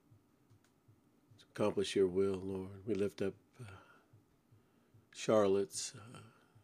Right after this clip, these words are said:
boss or the owner of her company, Lord. It seems as though this is, she's on her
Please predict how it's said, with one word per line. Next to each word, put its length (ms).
boss 500
or 60
the 140
owner 260
of 80
her 140
company, 480
Lord. 420
It 80
seems 260
as 160
though 160
this 320
is, 160
she's 340
on 100
her 140